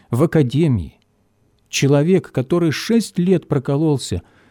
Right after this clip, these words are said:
в академии учится. Вот это чудо! Самая главная цель у меня — посвятить жизнь работе с такими, какой я был.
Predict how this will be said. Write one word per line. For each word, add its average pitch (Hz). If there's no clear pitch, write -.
в 113
академии 190
учится. 123
Вот 147
это 190
чудо! 85
Самая 208
главная 156
цель 175
у 131
меня — 113
посвятить 156
жизнь 143
работе 131
с -
такими, 147
какой 131
я 117
был. 95